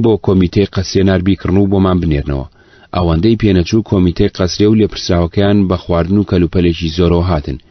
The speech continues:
پێمان سیر بوو چۆنیان زانیوە. تومەس ئەو پێشمەرگەی لیستەکانی کردبوو، لەسەری نووسی بوو،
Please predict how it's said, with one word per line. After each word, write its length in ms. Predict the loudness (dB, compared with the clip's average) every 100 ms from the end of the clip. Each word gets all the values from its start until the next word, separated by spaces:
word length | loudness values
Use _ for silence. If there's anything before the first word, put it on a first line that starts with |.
| _ -6 0
پێمان 280 | 2 2 0
سیر 220 | 2 2 2
بوو 160 | 0 0
چۆنیان 360 | 2 2 2 2
زانیوە. 340 | 2 2 0 -4 _ -20 -20 -4
تومەس 260 | 0 2 0
ئەو 100 | -2 2
پێشمەرگەی 580 | 2 4 2 2 2 2
لیستەکانی 540 | 2 0 0 2 2 2
کردبوو، 360 | 0 2 2 2
لەسەری 380 | 2 2 4 2
نووسی 260 | 0 0
بوو، 260 | 2 2